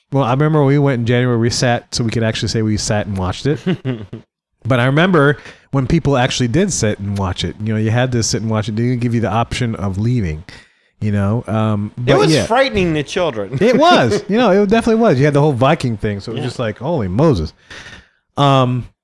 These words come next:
Speaker 1: I like getting tossed into the North Sea. I wish that experience would have gotten a little longer, you know,
Speaker 2: Mm-hmm.
Speaker 1: getting tossed a little bit, bit more instead of just kinda going and then you end up in this nice, beautiful little town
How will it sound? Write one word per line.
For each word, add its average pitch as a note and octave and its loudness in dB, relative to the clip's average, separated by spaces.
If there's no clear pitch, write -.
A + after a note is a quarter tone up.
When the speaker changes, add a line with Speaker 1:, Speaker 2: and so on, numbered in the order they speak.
Speaker 1:
I D#3 4
like D3+ 4
getting D3 2
tossed C#3 0
into C#3+ 0
the D3 0
North C#3+ 2
Sea. A2+ 0
I A#2 2
wish A#2+ -2
that B2+ 2
experience A#2+ -2
would B2 -2
have A2+ 0
gotten A2+ -2
a A#2+ 0
little B2+ 0
longer, B2+ 0
you C3 0
know, B2+ 0
Speaker 2:
Mm-hmm. C3 -4
Speaker 1:
getting A#2+ -2
tossed B2 -2
a C#3 -2
little B2 0
bit, A#2+ -2
bit A2 -2
more B2 0
instead A#2+ -2
of A2 -4
just A2+ -4
kinda A2+ 0
going A2+ 0
and A2 -2
then A2 -2
you G#2+ -2
end A2+ -2
up A2+ -4
in A2 -4
this G#2 -4
nice, A2 -2
beautiful A2+ -4
little G#2+ -2
town A2 -2